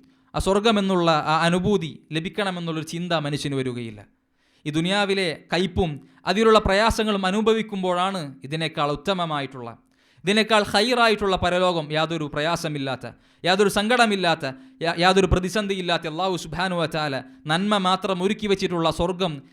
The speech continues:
ലഭിക്കണമെന്നുള്ളൊരാഗ്രഹം മുഅ്മിനിൻ്റെ മനസ്സിലേക്ക് വരികയുള്ളൂ. അതിനുവേണ്ടി പണിയെടുക്കുവാൻ വേണ്ടി അവനെ പ്രാപ്തനാക്കുകയുള്ളൂ. അതുകൊണ്ട് തന്നെ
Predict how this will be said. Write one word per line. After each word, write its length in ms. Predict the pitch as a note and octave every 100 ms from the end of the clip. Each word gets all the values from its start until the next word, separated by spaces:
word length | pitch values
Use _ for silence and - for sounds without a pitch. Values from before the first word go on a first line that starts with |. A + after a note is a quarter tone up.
| _ D3+
ലഭിക്കണമെന്നുള്ളൊരാഗ്രഹം 1400 | E3+ A#3+ A#3 G#3 F#3+ F#3 F3 D#3+ F#3+ F#3+ F3+ C#3+ A#2+ D3+
മുഅ്മിനിൻ്റെ 420 | D3 D#3+ D#3 C#3+
മനസ്സിലേക്ക് 520 | C#3 C3+ D3 C3+ C3
വരികയുള്ളൂ. 640 | C3 B2+ A#2+ A2 A2 A2 _ _ -
അതിനുവേണ്ടി 460 | F#3 A3 A#3 A#3+ A#3+
പണിയെടുക്കുവാൻ 680 | G#3+ B3 B3 A#3+ A3+ G3+ F#3+
വേണ്ടി 420 | F3+ E3 C3+ - -
അവനെ 240 | E3 F3
പ്രാപ്തനാക്കുകയുള്ളൂ. 880 | E3 E3 E3+ E3 D3 C#3+ B2+ A#2+ A2
അതുകൊണ്ട് 380 | C#3+ G#3+ G#3 F#3+
തന്നെ 200 | E3+ C#3